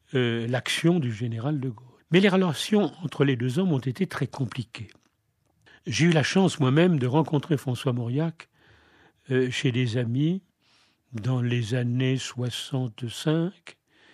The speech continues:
et il m'a parlé de sa première rencontre avec le général de Gaulle. Claude Mauriac travaillait auprès du général de Gaulle. Pendant la période de la Libération, François Mauriac était dans sa belle famille à Weimar, au-dessus de Roissy,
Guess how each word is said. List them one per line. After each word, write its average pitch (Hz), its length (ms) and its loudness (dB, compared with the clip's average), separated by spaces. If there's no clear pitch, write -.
et 147 60 2
il 147 100 4
m'a 160 120 4
parlé 165 260 4
de 196 60 -2
sa 139 120 2
première 143 360 0
rencontre 139 480 0
avec 123 180 -4
le 120 60 -6
général 127 440 -4
de 120 80 -6
Gaulle. 101 360 -14
Claude 156 280 4
Mauriac 120 480 -2
travaillait 113 560 -6
auprès 110 220 -12
du 101 140 -12
général 113 440 -8
de 160 80 0
Gaulle. 196 400 2
Pendant 123 520 -2
la 107 340 -6
période 120 400 -4
de 120 80 -6
la 113 140 -4
Libération, 113 680 -6
François 123 320 -4
Mauriac 123 420 -2
était 117 160 -4
dans 110 140 -6
sa 110 160 -8
belle 117 180 -2
famille 117 380 -4
à 95 60 -10
Weimar, 143 580 -2
au-dessus 120 360 -4
de 117 120 -4
Roissy, 123 580 -2